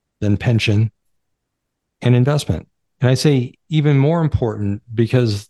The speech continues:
the Social Security benefit is, uh, is, uh,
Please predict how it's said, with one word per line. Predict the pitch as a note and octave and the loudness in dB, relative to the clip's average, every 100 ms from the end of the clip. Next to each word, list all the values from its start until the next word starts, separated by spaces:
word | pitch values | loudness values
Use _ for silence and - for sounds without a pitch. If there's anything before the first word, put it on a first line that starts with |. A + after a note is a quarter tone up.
| - | -2
the | A2+ | 0
Social | - B2+ B2 | 2 2 2
Security | A2 A#2 - C3+ B2 A#2+ A2 G2+ - - - - _ _ _ _ _ _ - | 0 -2 -2 0 2 2 2 0 -2 -18 -20 -20 _ _ _ _ _ _ -2
benefit | G#3 G#3 A#2+ F#2 - _ | 0 0 0 -4 -8 _
is, | B2+ A#2+ A2 G#2 | 0 2 2 0
uh, | A2+ G#2 G#2 | -2 -2 -2
is, | A2+ G#2+ G2 A2+ | 0 0 0 -2
uh, | G#2 G2+ | 0 -2